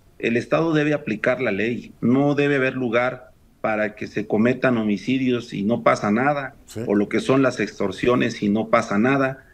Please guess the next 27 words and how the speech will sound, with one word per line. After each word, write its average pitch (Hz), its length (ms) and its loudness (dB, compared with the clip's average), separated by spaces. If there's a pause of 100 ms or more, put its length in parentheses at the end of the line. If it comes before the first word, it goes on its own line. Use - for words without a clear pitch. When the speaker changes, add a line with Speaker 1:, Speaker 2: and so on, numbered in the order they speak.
(260)
Speaker 1:
Se 113 200 0
tiene 156 360 2
que 143 100 2
aplicar 127 540 -2
la 113 120 0
ley, 135 280 0
por 151 220 -2
eso 123 320 -4
con 101 420 0 (320)
el 104 200 2
fiscal 131 440 0
general 123 460 2
del 113 140 -2
estado 117 340 0
de 107 120 -4
Chiapas 117 400 -2
vamos 117 320 -2
a 104 120 -6
trabajar 104 560 0 (300)
de 110 120 4
manera 117 380 2
conjunta 123 760 -2
con 104 140 2
la 101 160 0
Policía 101 380 0
de 127 80 2
Investigación 104 840 -2